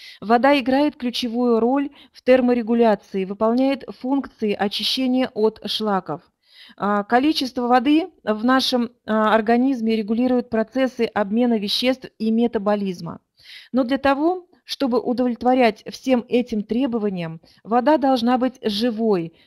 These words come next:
то есть иметь природную структуру, а не мертвой, отработанной водой, хранящей память прошлого негативного воздействия. Именно поэтому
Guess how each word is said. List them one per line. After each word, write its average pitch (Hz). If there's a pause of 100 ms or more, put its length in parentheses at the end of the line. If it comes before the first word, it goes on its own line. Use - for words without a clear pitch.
(100)
то 254
есть 254
иметь 277 (100)
природную 247
структуру, 220 (240)
а 269
не 277
мертвой, 247 (140)
отработанной 220
водой, 208
хранящей 214
память 233
прошлого 220
негативного 208
воздействия. 185 (460)
Именно 277
поэтому 262